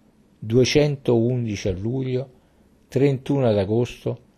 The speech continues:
e sette a settembre, su un totale di duecentosessantaquattro fuochi,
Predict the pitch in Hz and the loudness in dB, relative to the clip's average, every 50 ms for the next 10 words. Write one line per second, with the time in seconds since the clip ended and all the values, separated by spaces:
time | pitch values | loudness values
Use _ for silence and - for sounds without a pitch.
0 | _ _ _ _ _ _ 123 120 - - 131 127 123 - 131 113 - - 110 95 | _ _ _ _ _ _ -6 -4 -2 0 -2 -2 0 -2 -2 -2 -2 -2 -4 -6
1 | - - 101 90 87 87 85 87 87 90 - _ _ _ _ _ _ _ _ _ | -4 -4 -4 -4 -4 -6 -8 -10 -12 -14 -18 _ _ _ _ _ _ _ _ _
2 | - - - 147 143 135 - 143 135 - 120 104 98 95 92 98 - - - - | -12 -6 -4 -4 -4 0 0 0 2 2 0 0 2 0 -2 -6 -8 -10 -14 -16
3 | 120 117 120 120 117 107 117 123 117 - - 139 139 135 - 120 - - 120 - | -12 -8 -4 -4 -4 -2 -2 -2 0 0 0 0 0 -2 -6 -8 -8 -8 -12 -8
4 | - 113 110 - 113 104 117 117 113 - - 113 - - 131 113 95 80 - 90 | -8 -8 -6 -4 -4 -2 -2 -2 -2 -2 -4 -4 0 2 2 2 2 0 -4 -12
5 | 78 | -14